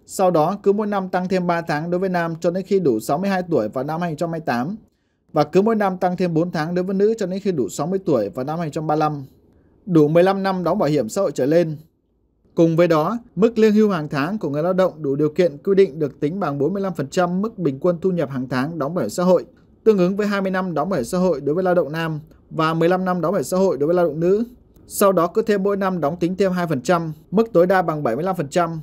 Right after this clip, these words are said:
Đối với lao động nam đủ điều kiện quy định có thời gian đóng bảo hiểm xã hội từ đủ mười lăm năm đến dưới hai mươi năm, thì mỗi năm đóng bảo hiểm xã hội tương ứng với tỷ lệ hưởng lương hưu là hai phẩy hai mươi lăm phần trăm. Chính phủ quy định cụ thể thời điểm, đối tượng, mức điều chỉnh lương hưu.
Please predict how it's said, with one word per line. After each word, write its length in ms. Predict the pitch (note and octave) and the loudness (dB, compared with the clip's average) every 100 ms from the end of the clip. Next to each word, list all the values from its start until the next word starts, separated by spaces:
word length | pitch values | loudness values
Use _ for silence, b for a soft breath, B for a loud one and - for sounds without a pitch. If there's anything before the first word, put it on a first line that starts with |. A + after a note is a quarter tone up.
| - - _ - - | -14 -20 _ -20 -6
Đối 220 | D3+ E3 | 4 6
với 120 | F#3+ A3 | 6 2
lao 160 | G#3+ | 2
động 180 | G3 F3 | 0 0
nam 220 | G3 F#3 | -2 0
đủ 120 | C#3 | 0
điều 140 | C#3 C#3+ | 0 0
kiện 220 | F#3 D#3+ | -2 -2
quy 140 | F#3+ | 0
định 200 | F#3+ F3+ B2 - | 2 0 -2 -8
có 120 | D#3+ | -4
thời 160 | F3 C#3+ | 0 0
gian 200 | E3+ D#3 | 0 -2
đóng 120 | F3+ | -2
bảo 100 | C#3+ | -2
hiểm 80 | A2 | -2
xã 160 | F3 | -2
hội 200 | F#3 E3+ D#3+ | 0 -2 -2
từ 120 | D#3 | -2
đủ 200 | C3+ A2 | 0 -2
mười 220 | B2+ D3 | -2 -2
lăm 160 | D#3+ E3+ | -2 -2
năm 260 | E3+ E3 C#3+ | -2 -2 0
đến 140 | D3+ | 0
dưới 200 | D3 E3+ | 0 -2
hai 120 | F#3 | 0
mươi 120 | E3+ | -2
năm, 280 | E3+ E3+ D3+ B B | 0 -2 -4 B B
thì 140 | F#3 F3 | 4 4
mỗi 160 | G#3 | 4
năm 240 | A3 G#3+ F#3+ | 0 0 -2
đóng 140 | E3+ | -2
bảo 100 | G3+ | 0
hiểm 60 | A#2 | 0
xã 120 | G3 | 0
hội 200 | G3+ E3 | 0 0
tương 260 | - G3+ F#3 | -2 -2 -2
ứng 180 | E3+ | 0
với 120 | F#3 G3+ | 0 0
tỷ 140 | D3 | 0
lệ 160 | C#3 D#3 | 0 2
hưởng 240 | D3 C3 | 0 0
lương 120 | F#3 | 2
hưu 200 | F3+ F#3+ | 4 2
là 120 | E3+ | 2
hai 200 | D3+ E3+ | -4 -6
phẩy 140 | E3 B2 | -4 -4
hai 80 | D#3 | -4
mươi 40 | |
lăm 120 | D#3 | -4
phần 120 | C3+ | -4
trăm. 300 | A#2 D3+ C#3+ B2 _ _ _ _ - - | -2 -2 -4 -12 _ _ _ _ -10 0
Chính 200 | F#3 A#3 | 0 4
phủ 200 | D#3 C3 | 2 4
quy 160 | G#3 | 2
định 160 | G3+ - | 2 0
cụ 140 | F#3+ | -2
thể 220 | F3+ C3+ | 0 -2
thời 140 | A#2+ D3 | 0 0
điểm, 240 | D3 A2+ F2+ - | 0 -2 -4 -4
đối 160 | D3+ | -2
tượng, 280 | F#3+ G3+ E3 - | 2 2 2 -4
mức 220 | F3 B3 | -6 0
điều 120 | F#3 | 0
chỉnh 200 | D3+ B2 | 2 0
lương 120 | E3 F3 | 0 2
hưu. 300 | F#3 F3 | 4 4